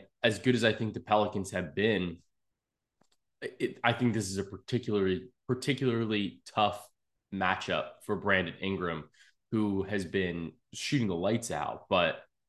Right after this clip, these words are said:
if Dillon Brooks is able to return, if the Grizzlies are like, "You know what, we're just gonna run our guys because, like, we know we have another week before the playoffs, like, whatever, like, we'll just, we're gonna play this straight up, and we don't wanna see you in the playoffs." Um,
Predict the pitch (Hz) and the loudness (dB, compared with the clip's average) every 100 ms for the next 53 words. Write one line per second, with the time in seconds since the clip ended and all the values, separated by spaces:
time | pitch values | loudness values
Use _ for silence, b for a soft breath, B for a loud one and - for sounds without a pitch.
0 | _ _ _ 110 - 131 117 104 110 - | _ _ _ -4 4 4 4 2 0 0
1 | 107 104 95 98 - 107 101 98 - 92 | 0 0 2 -2 -2 0 2 0 -2 -2
2 | 98 98 87 98 101 98 143 143 104 123 | 0 0 -2 0 0 2 4 4 4 2
3 | 123 123 95 101 98 85 85 95 92 - | 0 -2 2 2 2 2 2 4 2 0
4 | 92 95 87 87 - 104 98 95 98 90 | -8 -6 -4 -6 -4 -2 0 2 2 0
5 | 90 85 87 92 - 90 95 76 - 92 | -2 -2 -2 -4 -6 -8 -6 -8 -2 0
6 | 92 85 85 - - - _ _ _ - | 2 0 -2 -6 -8 -10 _ _ _ -8
7 | 90 101 82 80 85 82 87 95 90 - | -2 0 0 0 -4 -4 -4 -4 -4 -8
8 | 110 101 92 - 95 85 - 98 87 98 | -6 -4 -4 -2 -2 -2 -4 -2 2 4
9 | 92 - b b _ 104 110 107 98 98 | 4 0 b b _ 0 2 2 2 0
10 | 90 - 98 85 113 156 85 - 87 76 | -2 -2 -4 0 4 4 2 -2 -2 0
11 | 76 85 - - - _ _ _ _ _ | 0 -2 -6 -12 -14 _ _ _ _ _
12 | 101 95 90 87 90 85 | 2 4 4 2 -2 -6